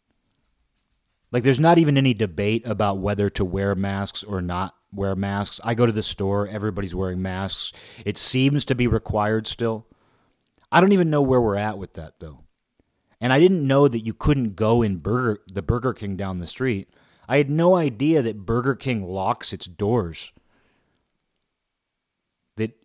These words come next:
it's drive-through only. I thought we were past that.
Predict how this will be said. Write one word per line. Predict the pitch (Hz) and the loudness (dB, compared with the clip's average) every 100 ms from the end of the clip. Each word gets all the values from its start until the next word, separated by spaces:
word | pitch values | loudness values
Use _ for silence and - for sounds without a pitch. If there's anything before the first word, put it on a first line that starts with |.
| _ _ _ | _ _ _
it's | 113 95 | -14 -10
drive-through | 85 104 113 120 - 120 | -4 0 0 -2 0 2
only. | 104 143 120 80 67 - _ _ _ _ _ _ _ | 2 2 -2 -6 -14 -20 _ _ _ _ _ _ _
I | - | -2
thought | - 175 | 2 4
we | 160 | 4
were | 117 | 2
past | - 139 156 - - | 0 -4 -4 -4 -10
that. | 73 | -14